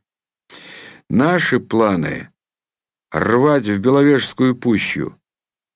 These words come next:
Давно бы туда ушли, да патронов нет. Я тебя на голом нахальстве останавливал». «Ну, для страховочки я за спиной стоял», хмуро усмехнулся Климков.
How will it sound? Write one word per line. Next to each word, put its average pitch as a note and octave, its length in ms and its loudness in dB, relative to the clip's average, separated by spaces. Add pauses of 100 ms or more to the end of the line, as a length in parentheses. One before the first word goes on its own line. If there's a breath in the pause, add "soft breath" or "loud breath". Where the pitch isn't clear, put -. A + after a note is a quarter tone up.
(160)
Давно D3+ 560 2
бы D3 140 0
туда C#3+ 320 2
ушли, C3+ 420 0
да C3 140 2
патронов C3+ 720 0
нет. G2 380 0
Я A2+ 220 0
тебя A#2+ 600 0 (340 loud breath)
на G2+ 240 0
голом A#2 500 2
нахальстве A2+ 920 0 (260 loud breath)
останавливал». D#2 1000 -4 (1900)
«Ну, G#2 320 0
для C3 180 0
страховочки A#2 880 0
я A2 320 4
за A#2 160 -2
спиной A2+ 480 0
стоял», G#2+ 460 2
хмуро G#2+ 340 -2
усмехнулся G2+ 720 0
Климков. G2 720 -2